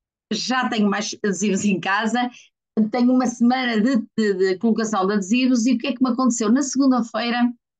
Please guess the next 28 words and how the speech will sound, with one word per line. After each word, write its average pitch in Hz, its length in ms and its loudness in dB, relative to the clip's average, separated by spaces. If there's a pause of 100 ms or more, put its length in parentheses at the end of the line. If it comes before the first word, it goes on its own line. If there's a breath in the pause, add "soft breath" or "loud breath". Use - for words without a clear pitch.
(460)
esque-, - 420 -10
começou, 269 480 0
estava - 280 -6
a - 40 -12
fazer 403 300 -4
a 370 80 2
minha 339 140 2
vida 330 180 0
normal, 247 460 2
assim, 208 240 -2
"Oh, 147 160 -2
caramba, 170 640 -6 (140)
a 214 80 -4
bo-, 208 120 0
a 220 100 0
dor 190 240 0
voltou 175 340 -6
outra 202 220 -4
vez." 185 340 -2 (160)
Pois 233 160 -4
voltou, 170 420 -2
porque - 160 -20
eu 196 40 -4
esqueci-me 214 480 0
de 165 80 -10
pôr 165 180 -10
o - 20 -8
adesivo. 147 380 -8